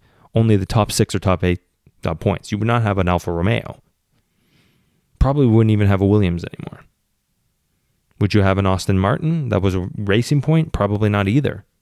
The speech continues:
And, but there would be other constructors that would take the place, ones that would strive like they used to in the nineties. All, every constructor that came in believed they could win races. That was their goal.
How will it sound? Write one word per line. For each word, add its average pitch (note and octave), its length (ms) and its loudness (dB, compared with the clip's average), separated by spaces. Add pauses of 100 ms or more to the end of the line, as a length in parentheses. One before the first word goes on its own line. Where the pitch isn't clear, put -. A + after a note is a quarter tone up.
(2000)
And, G#2+ 140 -4
but - 80 0
there C3+ 80 4
would B2+ 80 4
be B2 140 2
other C3 320 2 (800)
constructors A2 540 -2
that G2+ 100 2
would F#2 100 -4
take - 200 -2
the F#2 60 -2
place, - 360 -2
ones G#2+ 260 0
that G#2+ 100 0
would F#2 200 -6 (380)
strive C#3+ 540 0
like G2+ 200 2
they A2+ 80 2
used D3 240 2
to G2+ 100 2
in F#2 80 0
the F#2+ 60 0
nineties. G#2 440 -2
All, A2 220 -4
every D#3 220 2
constructor A#2+ 480 0
that F#2+ 100 2
came A2+ 240 2
in G2+ 140 2
believed G2 320 2
they G2 120 2
could F#2+ 160 0
win G2 240 2
races. - 500 -4 (1600)
That B2 140 0
was B2 120 2
their G2 120 2
goal. A2 400 0